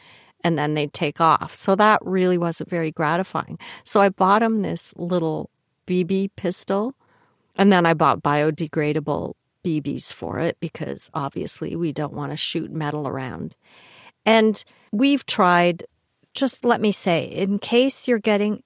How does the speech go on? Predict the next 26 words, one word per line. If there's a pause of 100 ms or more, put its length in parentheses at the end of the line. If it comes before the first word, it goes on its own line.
(100)
angry
right
now
because
you
think
we're
hurting
the
little
animals,
we're
not. (320)
We're
not. (720)
I
mean,
it, (140)
it,
it
doesn't
aim
well.
It's
very
cheap.